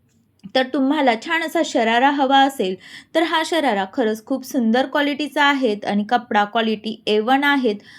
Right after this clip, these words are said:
अगदी रिच क्वालिटीचं सिल्क यूज केलेलं आहे, त्यावरील वर्कही खूप डिसेंट आहेत.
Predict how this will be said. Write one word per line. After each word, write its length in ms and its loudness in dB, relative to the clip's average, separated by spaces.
अगदी 240 0
रिच 340 -2
क्वालिटीचं 480 -2
सिल्क 360 -6
यूज 280 -4
केलेलं 380 0
आहे, 280 2
त्यावरील 580 -2
वर्कही 600 -4
खूप 300 -4
डिसेंट 420 -4
आहेत. 280 -4